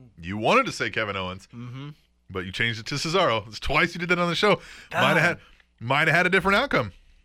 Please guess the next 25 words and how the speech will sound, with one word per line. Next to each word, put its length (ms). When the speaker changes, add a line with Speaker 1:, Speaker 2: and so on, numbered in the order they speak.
Speaker 2:
I 100
know. 160
I 80
would 160
have 100
killed 260
it. 160
Speaker 1:
Mm, 280
no, 400
you 80
still 180
would 100
have. 180
Uh, 800
<laughs> 160
I 100
won't 200
say 100
the 100
rest. 180
Speaker 2:
<laughs> 380
With 160
sixteen 360
more 180
points? 500